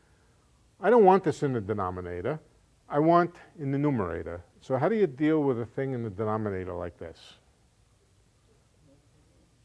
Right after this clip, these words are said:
You use the formula that one minus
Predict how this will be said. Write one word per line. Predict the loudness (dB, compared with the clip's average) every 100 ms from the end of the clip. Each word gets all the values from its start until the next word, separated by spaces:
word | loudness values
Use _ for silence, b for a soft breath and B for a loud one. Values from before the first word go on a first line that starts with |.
| _ b b b b b b b _ _ _ -6
You | -2
use | 0 2 0
the |
formula | 2 4 6 6 6 6 4 -6 -6
that | -6
one | 0 4 4 2 -2 -8 -20 -20 _ _ _ _ _ _ _ _ _ _ -20 -6
minus | 0 2 2 0 -2 -8 -18 -20